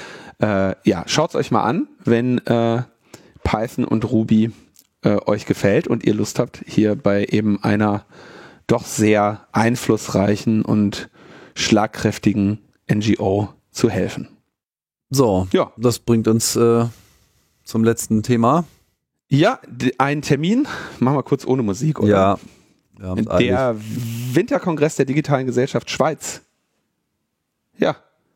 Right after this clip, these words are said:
Speaker 1: die haben, der findet statt, äh, am fünfundzwanzigsten, sechsundzwanzigsten Februar.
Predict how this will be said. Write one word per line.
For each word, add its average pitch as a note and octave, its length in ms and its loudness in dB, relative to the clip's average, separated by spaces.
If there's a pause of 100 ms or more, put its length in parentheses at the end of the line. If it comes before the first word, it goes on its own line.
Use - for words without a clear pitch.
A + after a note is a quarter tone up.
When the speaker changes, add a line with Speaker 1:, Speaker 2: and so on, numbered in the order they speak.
(300)
Speaker 1:
die A#2 140 2
haben, C#3 280 -2
der A#2+ 100 2
findet D#3 280 -2
statt, - 380 -4 (840)
äh, B2+ 280 0 (140)
am A#2+ 300 -2
fünfundzwanzigsten, D#3+ 720 0
sechsundzwanzigsten B2+ 800 -2
Februar. C#3 640 -2